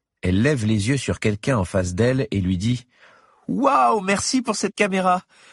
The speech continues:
Ah, si avec ça je ne vais pas à Hollywood. Je t'aime, merci mon amour. » La séquence suivante avait été filmée dans la foulée. Il s'agissait de l'audition transmise à Dolores Marcado.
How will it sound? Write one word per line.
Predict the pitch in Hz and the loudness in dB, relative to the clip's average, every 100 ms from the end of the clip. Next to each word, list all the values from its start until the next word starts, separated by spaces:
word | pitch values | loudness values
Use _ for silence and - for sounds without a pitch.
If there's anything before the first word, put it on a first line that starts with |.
| _ - | _ -2
Ah, | 214 | -2
si | - 185 | 0 0
avec | 170 | 0
ça | - 175 | 0 -2
je | 170 | 0
ne | 151 | 0
vais | 151 | 2
pas | 170 | 2
à | 160 | 2
Hollywood. | 160 156 185 175 143 - - - - | 2 0 0 -2 -4 -12 -20 -20 -20
Je | - 180 | -8 -8
t'aime, | - 196 190 156 143 | 0 2 2 0 -2
merci | 190 185 - 208 | -2 0 -2 -2
mon | 170 | 0
amour. » | 151 151 151 - _ _ _ _ _ _ _ _ _ _ 101 | 0 0 -4 -6 _ _ _ _ _ _ _ _ _ _ -6
La | 107 | -2
séquence | 123 135 131 | -2 -4 -4
suivante | - 107 107 127 - - | -4 -4 -2 -4 -4 -4
avait | 101 98 | -2 -2
été | 98 | -4
filmée | 98 - 117 95 | -6 -4 -2 0
dans | 104 | 0
la | 113 107 | 0 -2
foulée. | 98 95 131 - - - _ _ | -2 -2 -2 -6 -20 -20 _ _
Il | 104 | -6
s'agissait | - 147 135 - | -2 0 0 -2
de | 135 | 0
l'audition | 104 123 127 - 104 | 0 0 -2 -4 -4
transmise | - 110 - 131 127 101 | -2 -4 -2 -2 0 0
à | |
Dolores | 87 117 107 117 104 | 0 2 2 0 -2
Marcado. | 98 - 87 85 | -2 -4 -4 -4